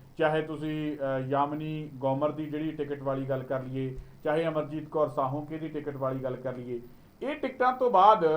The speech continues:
ਲੋਕ ਆਪਣੇ ਤੌਰ ਤੇ ਇਹ ਪ੍ਰੈਡਿਕਸ਼ਨਾਂ ਲਾਉਣ ਲੱਗ ਗਏ ਆ ਕਿ ਭਾਈ ਹੋ ਸਕਦਾ ਹੈ ਕਿ ਆਮ ਆਦਮੀ ਪਾਰਟੀ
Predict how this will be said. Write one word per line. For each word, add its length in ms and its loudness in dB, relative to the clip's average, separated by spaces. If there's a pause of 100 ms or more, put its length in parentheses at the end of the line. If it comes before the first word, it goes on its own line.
ਲੋਕ 400 4 (140)
ਆਪਣੇ 400 8
ਤੌਰ 320 10
ਤੇ 240 0
ਇਹ 100 6
ਪ੍ਰੈਡਿਕਸ਼ਨਾਂ 520 0
ਲਾਉਣ 200 2
ਲੱਗ 220 2
ਗਏ 120 -2
ਆ 160 0
ਕਿ 140 -8
ਭਾਈ 400 0 (480)
ਹੋ 200 8
ਸਕਦਾ 320 0
ਹੈ 100 0
ਕਿ 220 0
ਆਮ 200 8
ਆਦਮੀ 280 0
ਪਾਰਟੀ 560 2